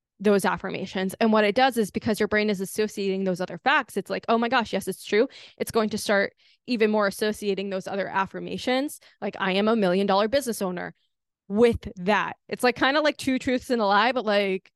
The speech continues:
positive affirmation <laughs> style. So you can do that as well if you wanna do, like, five facts and then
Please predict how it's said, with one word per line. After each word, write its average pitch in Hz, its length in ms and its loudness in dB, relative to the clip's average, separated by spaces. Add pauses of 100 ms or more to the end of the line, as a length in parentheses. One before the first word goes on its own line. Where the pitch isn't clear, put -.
(120)
positive 220 400 -2
affirmation 196 520 -6
<laughs> - 120 -10
style. 226 520 -2 (320)
So 247 100 -6
you 262 80 -2
can 262 120 0
do 240 120 2
that 220 240 4
as 190 140 -2
well 185 100 2
if 185 80 -4
you 190 80 -4
wanna 190 120 -2
do, 196 120 -4
like, 185 160 -4
five 208 500 2
facts 208 440 0
and 214 100 -4
then 196 160 -4